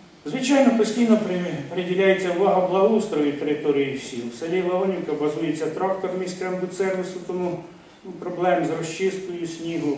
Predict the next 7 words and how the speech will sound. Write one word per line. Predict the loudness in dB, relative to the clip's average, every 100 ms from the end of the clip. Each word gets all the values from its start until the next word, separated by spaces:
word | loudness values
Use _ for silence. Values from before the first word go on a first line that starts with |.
| -4
кошування | -6 -6 -4 -2 -2
території, | -4 -4 -4 -4 -4 -2 -2
дробіння | -2 -2 -4 -8 -6 -4
гілля | -2 -2 -4
транспортними | -4 -4 -4 -6 -10 -8 -4 -2
роботами | -4 -4 -6 -4 -4 -4
немає. | -4 -4 -4 -4